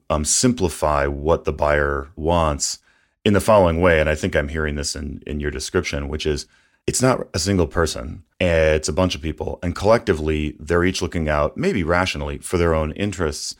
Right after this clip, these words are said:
But, you know, kind of where they sit is where they stand. So in the description you've got, right, you've got brands, you've got merchants, you've got other players in the supply chain. And all of that together results in a sort of a group decision about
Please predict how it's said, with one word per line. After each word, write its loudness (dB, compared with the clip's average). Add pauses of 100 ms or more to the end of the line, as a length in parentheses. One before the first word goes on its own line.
(360)
But, 2
you 0
know, 0
kind -2
of 0
where 4
they 0
sit 0
is -6
where -2
they -4
stand. -6
So -2
in -2
the -4
description -4
you've -4
got, -2
right, -2
you've -8
got -2
brands, 0
you've -4
got -2 (100)
merchants, -2
you've -8
got 0
other 2
players -2
in -8
the -8
supply -8
chain. -8 (320)
And 0
all 2
of -2
that 0
together -2
results -4
in -8
a -10
sort -4
of -10
a -12
group -4
decision -4
about -4